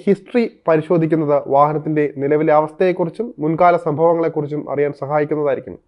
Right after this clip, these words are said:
ഒരുപക്ഷെ കാറിന്റെ ഭംഗി കണ്ട, ആ, ചാടിക്കേറി എടുക്കാൻ പോകാതെ ഒരുപാട് കാര്യങ്ങൾ ഇതുമായി ബന്ധപ്പെട്ട് അറിഞ്ഞിരിക്കേണ്ടത് നല്ലതായിരിക്കും. കാറിന്റെ നമ്പർ പ്ലേറ്റിനോ മുൻ ഉടമയ്ക്കോ കീഴിൽ രജിസ്റ്റർ ചെയ്തേക്കാവുന്ന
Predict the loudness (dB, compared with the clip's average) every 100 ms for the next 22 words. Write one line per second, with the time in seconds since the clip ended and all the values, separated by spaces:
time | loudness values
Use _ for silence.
0 | _ _ _ 0 6 6 4 6 8 8
1 | 6 0 -2 -2 0 2 2 2 2 0
2 | -2 _ _ _ -6 -4 2 4 4 4
3 | 2 0 0 0 0 2 2 2 2 2
4 | 0 0 2 4 4 2 0 2 0 -2
5 | -2 0 0 -2 -4 -8 -6 -6 -2 0
6 | 0 0 -2 -2 -4 -6 -10 _ _ -4
7 | 0 0 0 -4 -12 _ _ _ _ _
8 | _ 6 6 6 4 2 0 2 2 0
9 | 0 -2 -4 -4 -4 -2 0 0 0 -2
10 | -2 -2 -4 _ -2 0 0 0 -6 _
11 | _ _ -2 -2 0 0 2 2 2 0
12 | 2 2 2 -2